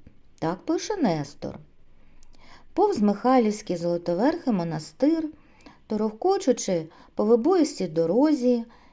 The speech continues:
їхала селянська підвода. З одного боку,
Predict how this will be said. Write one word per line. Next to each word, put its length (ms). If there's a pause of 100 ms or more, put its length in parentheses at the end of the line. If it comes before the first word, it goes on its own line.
їхала 500
селянська 680
підвода. 840 (880)
З 120
одного 380
боку, 540